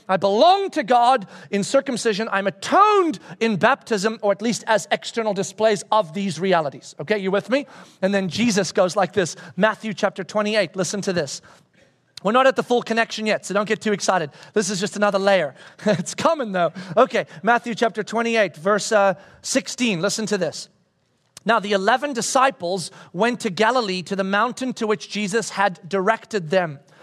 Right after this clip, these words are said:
And when they saw him, they worshiped him, but some doubted." Uh, now, this doesn't mean that the disciples doubted who Jesus was. That's not what this word actually means. In its, in its Greek, it actually means, "But some were uncertain."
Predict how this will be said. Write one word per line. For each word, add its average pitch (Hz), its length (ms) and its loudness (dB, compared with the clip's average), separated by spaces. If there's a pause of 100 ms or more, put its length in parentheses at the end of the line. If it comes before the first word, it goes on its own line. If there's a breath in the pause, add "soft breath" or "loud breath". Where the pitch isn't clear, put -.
(300 loud breath)
And 208 200 0
when 254 160 2
they 233 160 0
saw 302 480 6
him, 240 300 -6
they 202 180 4
worshiped 277 720 2
him, 226 340 0 (240 loud breath)
but 240 240 2
some 247 360 -2
doubted." 202 580 2 (320 loud breath)
Uh, 214 120 4
now, 226 240 2 (120)
this - 180 -2
doesn't 247 320 0
mean 233 220 0
that 220 160 0
the 214 120 -4
disciples 226 760 0 (160)
doubted 214 440 2
who 202 180 -2
Jesus 190 480 -2
was. 202 580 4
That's 190 160 -4
not 220 100 0
what 208 120 -4
this 180 160 -6
word 208 240 2
actually 208 240 -2
means. 220 200 -2 (240 loud breath)
In 214 120 0
its, - 180 -2
in 208 160 -4
its 190 220 -4
Greek, 226 500 -2 (220 loud breath)
it 214 180 -2
actually 247 380 -2
means, 233 320 -2
"But 214 260 0
some 247 340 -2
were 233 240 2
uncertain." 226 1080 -2